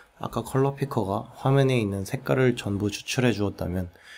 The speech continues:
이 도구는 화면에 있는 모든, 모든 요소들 간의 거리를 측정해 줍니다. 단축키는 Shift 윈도우 M입니다. 단축키를 누르면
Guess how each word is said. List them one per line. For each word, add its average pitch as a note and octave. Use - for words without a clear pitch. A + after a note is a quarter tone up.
이 A2+
도구는 G#2
화면에 C3
있는 G2+
모든, G#2
모든 A2
요소들 G#2+
간의 G2+
거리를 G2+
측정해 B2
줍니다. F2
단축키는 B2
Shift -
윈도우 G2
M입니다. E2+
단축키를 B2+
누르면 F#2+